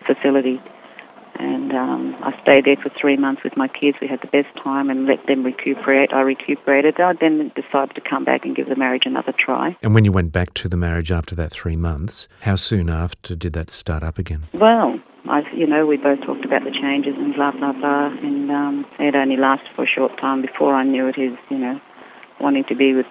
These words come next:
Speaker 1: other people. And, and, um, and even during that time, you know, I didn't know he was here, there and everywhere while I was up there, um, in the Tablelands for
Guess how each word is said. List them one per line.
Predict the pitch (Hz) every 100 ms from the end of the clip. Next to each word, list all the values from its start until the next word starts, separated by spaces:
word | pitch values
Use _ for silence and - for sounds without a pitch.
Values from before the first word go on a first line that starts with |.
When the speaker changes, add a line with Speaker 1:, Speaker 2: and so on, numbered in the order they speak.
| -
Speaker 1:
other | 139 127
people. | 143 135 135 139
And, | 127 135 143 - - - -
and, | 139 135 135 135
um, | 135 135 131 -
and | 139
even | 147 139
during | 131 139 139
that | 131 -
time, | - 143 139 139
you | 131
know, | 135 139 - - - - _ _ _ -
I | 139
didn't | 131 127 135
know | 135 135
he | 135 135
was | 127 - - - - - -
here, | 156 139 135
there | 135 135
and |
everywhere | 139 143 131 131
while | 131 131
I | 127
was | 131 135
up | 139
there, | 131 131 135 131 - - - - -
um, | 139 135
in | 131
the | 131
Tablelands | - 135 135 135
for | 135